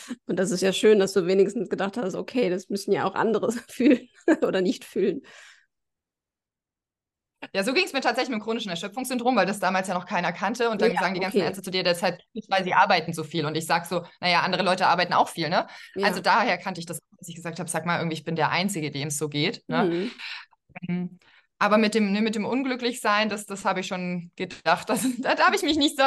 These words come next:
Speaker 2: dachte ich, da gibt's
Speaker 1: Gut.
Speaker 2: bestimmt einige, die es auch so geht. <laughs>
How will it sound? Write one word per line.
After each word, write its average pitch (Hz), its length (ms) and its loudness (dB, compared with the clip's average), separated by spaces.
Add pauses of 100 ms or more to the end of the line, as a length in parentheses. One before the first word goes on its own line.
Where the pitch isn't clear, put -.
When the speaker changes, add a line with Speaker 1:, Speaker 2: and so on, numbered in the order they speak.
Speaker 2:
dachte 240 220 2
ich, 233 60 -4
da 208 100 -4
gibt's 190 200 -4
Speaker 1:
Gut. - 0 -
Speaker 2:
bestimmt 196 300 6
einige, 185 260 -2 (140)
die - 60 0
es - 120 -14
auch - 180 0
so - 100 -14 (180)
geht. - 240 -4 (120)
<laughs> 339 300 -2